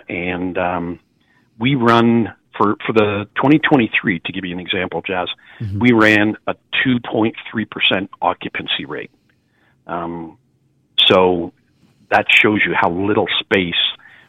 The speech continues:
Speaker 1: we have in, in two hundred beds. Um, now, back in covid, there was the North Surrey Rec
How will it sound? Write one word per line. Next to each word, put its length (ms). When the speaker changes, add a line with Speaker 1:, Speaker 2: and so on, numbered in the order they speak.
Speaker 1:
we 260
have 260
in, 420
in 340
two 140
hundred 420
beds. 340
Um, 520
now, 120
back 260
in 100
covid, 560
there 140
was 220
the 60
North 260
Surrey 260
Rec 220